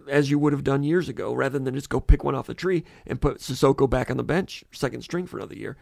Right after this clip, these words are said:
<clears throat> I'm sure that Izzo thinks that there's some positives from a team standpoint also, 'cause you do that, you've won their hearts and minds a little bit more. There's some payoff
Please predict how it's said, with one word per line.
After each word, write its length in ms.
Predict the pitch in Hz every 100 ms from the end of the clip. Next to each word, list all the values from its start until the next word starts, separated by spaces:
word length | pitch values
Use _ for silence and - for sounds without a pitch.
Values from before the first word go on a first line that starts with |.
| - - - - _ -
<clears throat> 300 | - 160 151
I'm 140 | 165
sure 280 | 139 233 269
that 120 | 208
Izzo 260 | 214 190 185
thinks 220 | 185 165
that 100 | 160
there's 220 | 165 160
some 120 | 147
positives 760 | 127 156 139 143 151 135 123 - _ _
from 260 | _ - 147
a 60 | 139
team 500 | - 147 135 131 - _
standpoint 520 | - - 135 139 131 110
also, 460 | 135 - - - - _ - _
'cause 360 | 151 139 117 - - - _
you 140 | - 156
do 160 | 214
that, 240 | 202 190 165
you've 200 | 170 151
won 160 | 175
their 140 | 156 147
hearts 200 | 160 160
and 80 | 160
minds 240 | 160 151
a 40 |
little 140 | 151 156
bit 120 | 143
more. 240 | 147 151
There's 180 | 147 175
some 120 | 165
payoff 360 | 156 170 156 143